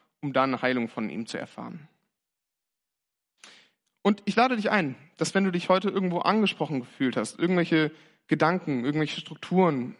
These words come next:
wo du irgendwie merkst, ah, da möchte mir vielleicht Jesus etwas zeigen, da möchte er mich verändern, dass du diese Gedanken vor Gott bringst.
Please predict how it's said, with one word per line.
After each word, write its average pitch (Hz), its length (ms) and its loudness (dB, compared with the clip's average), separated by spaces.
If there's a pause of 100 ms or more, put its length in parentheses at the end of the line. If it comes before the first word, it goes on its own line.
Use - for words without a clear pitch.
(140)
wo 151 200 -2
du 151 180 2
irgendwie 156 200 2
merkst, 160 340 2
ah, 190 320 2 (640)
da 170 120 4
möchte 190 220 0
mir 175 100 0
vielleicht 165 240 -2
Jesus 160 260 2
etwas - 320 -6
zeigen, 117 400 2 (240)
da 135 120 0
möchte 147 260 0
er 123 80 -2
mich - 260 -8
verändern, 110 500 -2 (720)
dass - 140 -2
du 196 100 -2
diese 208 320 0
Gedanken 196 560 2 (260)
vor 160 240 2
Gott 147 200 -2
bringst. - 540 -10